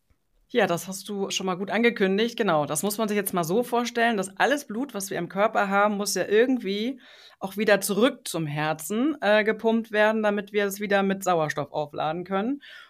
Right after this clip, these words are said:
Und auch das Blut, was in unseren Füßen und in den Beinen steckt. Und das ist natürlich eine richtig weite Strecke. Und da muss das Blut ja quasi bergauf. Also das ist wirklich nicht leicht. Und dafür haben wir eigentlich sogenannte Venenklappen.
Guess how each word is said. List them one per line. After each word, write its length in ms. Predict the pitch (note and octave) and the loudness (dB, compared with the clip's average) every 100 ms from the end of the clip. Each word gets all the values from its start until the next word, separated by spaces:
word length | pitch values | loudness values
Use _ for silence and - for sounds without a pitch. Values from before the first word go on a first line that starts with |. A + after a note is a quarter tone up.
| _ | _
Und 240 | F#3+ F#3 | -8 2
auch 240 | F3+ B3 - | 6 6 4
das 180 | B3+ - | -6 -4
Blut, 320 | G#3+ C4+ D4 | -2 -2 0
was 140 | G#3 | 0
in 100 | G3+ | 2
unseren 280 | G#3 G#3 G3+ | 2 2 2
Füßen 360 | G3 C4+ D#4+ A#3 | 2 2 2 -2
und 80 | |
in 120 | - G#3+ | -2 -2
den 160 | G#3+ | 2
Beinen 340 | G3 F#3+ F#3 D#3+ | 4 4 4 0
steckt. 420 | - C#3+ C#3+ - | -4 -8 -10 -10
Und 120 | E3 | -8
das 100 | F3 | -6
ist 120 | G3 | -6
natürlich 320 | G3+ G3 G3+ | -6 -4 -6
eine 140 | G3 E3+ | -4 -4
richtig 380 | A3 B3 A#3+ - | -4 -4 -4 0
weite 340 | F3 G3 G3+ _ | 0 0 -6 _
Strecke. 640 | - - F3 F3+ F#3 A3+ D#4+ - - - - | -16 -6 -2 0 0 -2 -4 -12 -20 -20 -6
Und 380 | G3+ G#3+ G#3 G3+ | 0 2 2 2
da 100 | F3+ | 0
muss 200 | G3+ G#3 | 0 -2
das 200 | G3 G3 | -6 -6
Blut 220 | G#3 A3+ | -10 -2
ja 100 | F#3+ | -2
quasi 440 | F#3+ G3+ G3+ G3 F#3+ | 0 2 2 2 -2
bergauf. 840 | F#3+ F#3 F3+ _ A3 F#3 D3 - | 0 0 0 _ 4 4 2 -4
Also 220 | D#3 E3+ E3+ | -2 -2 0
das 180 | F#3 | -2
ist 140 | F#3+ F3+ | -4 -8
wirklich 320 | G3 G3 F#3 | -6 -6 -6
nicht 220 | F3 E3+ | -6 -4
leicht. 540 | E3 D#3+ F3 D4 - - | -2 0 0 -2 -8 -6
Und 360 | G3 G3+ G3 | -2 -2 -2
dafür 340 | F3 F#3+ G3+ F#3 | -2 0 -4 -2
haben 220 | F#3+ A3 | 0 0
wir 180 | G3+ - | 0 0
eigentlich 400 | F#3+ G3+ G#3+ - | -2 -4 -4 -2
sogenannte 720 | F3+ F#3+ G3+ F#3+ G3 G3+ - | 0 0 0 0 0 -2 -4
Venenklappen. 1120 | E3+ D3+ F#3 A3+ G3 D3 - B2+ B2 C3 C#3 | -10 0 4 4 2 -2 -6 -10 -10 -10 -10